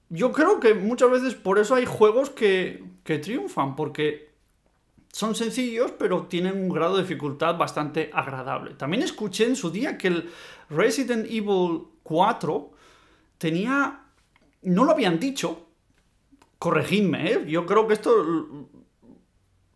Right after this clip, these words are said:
está confirmadísimo al ochenta por ciento, pero seguramente me equivoque, que el Resident Evil cuatro tenía un tipo de...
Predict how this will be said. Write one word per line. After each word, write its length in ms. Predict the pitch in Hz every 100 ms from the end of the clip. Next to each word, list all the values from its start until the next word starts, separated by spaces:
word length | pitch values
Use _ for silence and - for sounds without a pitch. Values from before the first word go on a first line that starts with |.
| - - -
está 240 | 143 185
confirmadísimo 1000 | 185 214 185 175 165 175 208 214 208 202
al 120 | 175
ochenta 420 | 147 143 185 185 -
por 160 | 147
ciento, 460 | - 190 220 147 -
pero 180 | 131 135
seguramente 540 | 156 196 220 220 214
me 80 | 185
equivoque, 500 | 170 165 220 262 180
que 80 | 151
el 60 |
Resident 340 | 156 254 254 233
Evil 300 | 180 - -
cuatro 560 | 202 269 302 190 311 - - - - _
tenía 380 | - 185 202 269
un 260 | 302 269 -
tipo 340 | 240 240 214
de... 600 | 196 185 170 151 139 131